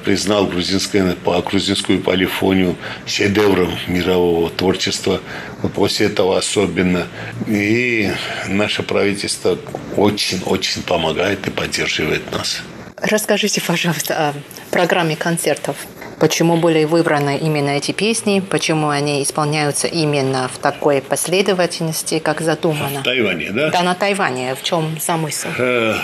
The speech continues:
Speaker 1: мы, э, выбрали песни разных уголков и разных жанров, чтоб заинтересовать зрителей здесь. Песни, откровенно говоря, очень интересные.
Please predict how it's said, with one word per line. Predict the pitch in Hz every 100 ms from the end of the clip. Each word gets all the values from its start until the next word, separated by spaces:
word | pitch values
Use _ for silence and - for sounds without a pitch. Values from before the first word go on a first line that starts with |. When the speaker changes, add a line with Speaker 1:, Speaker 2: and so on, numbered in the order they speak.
| -
Speaker 1:
мы, | 117 120 131 165
э, | 147 117 110 101 92
выбрали | 139 135 127 120 117 110 - - - -
песни | - 123 - 117 110
разных | 104 110 104 107 107
уголков | 104 101 123 123 147 135 139
и | 120
разных | 101 107 104 117 104
жанров, | - 95 104 90 78 71
чтоб | - - 98
заинтересовать | - 95 95 95 98 95 - 104 110 98
зрителей | - 80 78 - 76 71
здесь. | - - 165 - - - - - - - -
Песни, | 175 165 - 156 - -
откровенно | - 143 - 156 151 143
говоря, | 139 143
очень | 147 139 - 120
интересные. | 113 - 110 98 87 - 82 78